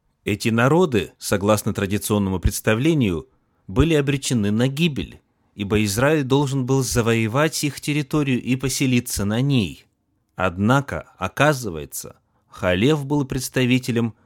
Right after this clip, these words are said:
одного из таких народов. Он был кенезеем по происхождению. Священное Писание открывает, что Халев, язычник по происхождению – представитель одного из ханаанских народов,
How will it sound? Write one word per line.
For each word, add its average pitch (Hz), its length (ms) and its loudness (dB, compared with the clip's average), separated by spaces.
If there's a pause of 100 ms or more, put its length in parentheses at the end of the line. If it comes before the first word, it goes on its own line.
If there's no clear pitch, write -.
(380)
одного 98 560 2
из 143 180 0
таких 110 400 -4
народов. 95 560 -4 (340)
Он 123 260 0
был 131 200 6
кенезеем 110 960 0
по 117 240 0
происхождению. 98 1120 -4 (400)
Священное 147 680 0
Писание 147 420 2
открывает, 135 800 0 (300)
что - 340 0
Халев, 120 800 0
язычник 117 680 0
по 131 120 0
происхождению – 104 1040 0 (280)
представитель 156 600 0
одного 139 320 2
из 160 100 0
ханаанских 131 640 0
народов, 123 540 2